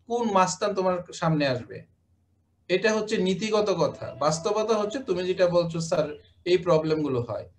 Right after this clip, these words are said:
কিন্তু হতাশার মধ্যে আশার বাণী এটাও আছে যে সরকারি কর্মকর্তাদের united থাকলে, স-, সাহস থাকলে খুব বেশি, তুমি যদি, sorry, আমি যে, সরকারি কর্মকর্তারা যদি সাহস থাকে এবং সৎ সাহস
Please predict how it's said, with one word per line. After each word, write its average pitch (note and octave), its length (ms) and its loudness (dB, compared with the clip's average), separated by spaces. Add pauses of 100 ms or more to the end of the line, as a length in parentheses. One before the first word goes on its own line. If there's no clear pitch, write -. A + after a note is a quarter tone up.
(280)
কিন্তু E3+ 400 -2 (300)
হতাশার F3 460 4
মধ্যে A3+ 260 2
আশার G#3+ 320 2
বাণী G#3+ 220 2
এটাও F#3+ 260 4
আছে F3+ 400 2 (420)
যে D#3 120 -2
সরকারি F#3+ 500 2
কর্মকর্তাদের G#3 1080 0 (920)
united G3 600 0
থাকলে, F#3+ 220 -2
স-, E3 420 -4
সাহস F#3+ 440 2
থাকলে E3 400 0 (260)
খুব F3+ 120 0
বেশি, F3 380 2
তুমি G3+ 280 2
যদি, G#3 280 -2 (200)
sorry, E3 240 2
আমি F3+ 200 2
যে, D#3 180 -4 (140)
সরকারি G#3+ 540 2
কর্মকর্তারা G3+ 760 0
যদি G3 200 0
সাহস E3+ 640 0
থাকে D#3 440 -8 (300)
এবং D3+ 180 0
সৎ G#3 440 4
সাহস F3 400 0